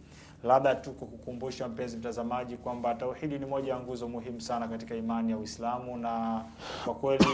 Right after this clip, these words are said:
imekuwa ni nguzo muhimu katika utu na ubinadamu, kwa sababu ndio inamfungamanisha mwanadamu na muumba wake.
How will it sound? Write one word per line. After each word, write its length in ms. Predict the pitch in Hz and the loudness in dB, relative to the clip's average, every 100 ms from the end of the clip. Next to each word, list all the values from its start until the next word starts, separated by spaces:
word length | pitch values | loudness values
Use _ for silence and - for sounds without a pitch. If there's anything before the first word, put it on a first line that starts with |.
| 127 | 2
imekuwa 680 | 123 - 135 131 127 123 | -4 -4 2 6 6 6
ni 220 | 123 120 117 | 4 -2 -4
nguzo 400 | 113 127 117 120 | -4 -4 -4 -4
muhimu 420 | 117 113 147 123 | -4 -2 -2 -2
katika 380 | 117 113 - - | -6 -6 -6 -6
utu 320 | 139 123 120 | -6 -6 -2
na 100 | 117 | -2
ubinadamu, 580 | 113 113 113 117 113 110 | -2 0 2 2 0 -2
kwa 100 | 107 | -6
sababu 420 | 107 113 113 113 | -4 -2 -2 -2
ndio 140 | 113 | -4
inamfungamanisha 840 | 110 110 - 113 107 113 120 - | -4 -4 -6 -8 -6 -4 -6 -6
mwanadamu 580 | 110 110 110 110 117 113 | -6 -6 -4 -2 -2 0
na 120 | 110 | -2
muumba 300 | 104 104 104 | -6 -6 -2
wake. 360 | 113 110 - 104 | 0 0 -2 -10